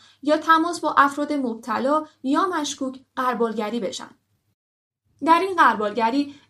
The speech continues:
درجه حرارت بدن و تب، سرفه،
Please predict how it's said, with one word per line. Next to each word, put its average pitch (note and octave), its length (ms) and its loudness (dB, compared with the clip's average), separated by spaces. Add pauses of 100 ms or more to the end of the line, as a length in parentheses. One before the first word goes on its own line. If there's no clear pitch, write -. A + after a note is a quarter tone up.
درجه D4+ 460 4
حرارت B3 600 -4
بدن A3+ 400 -2
و G#3 120 -4
تب، G3+ 320 0 (240)
سرفه، D4 760 0